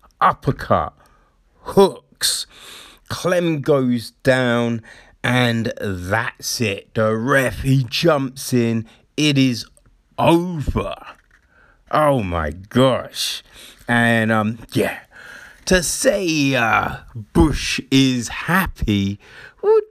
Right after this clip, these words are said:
be, uh, I'd say it's a little understatement. <laughs> You know what I mean? I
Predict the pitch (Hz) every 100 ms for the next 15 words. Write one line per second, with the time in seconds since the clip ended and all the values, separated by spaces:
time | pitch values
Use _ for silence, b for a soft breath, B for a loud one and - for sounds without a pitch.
0 | _ 415 392 359 349 339 294 - 254 294
1 | 311 262 294 277 - 277 233 202 196 180
2 | 151 160 156 147 185 170 - 180 202 -
3 | _ B B B 151 165 156 175 165 202
4 | 226 - B B - -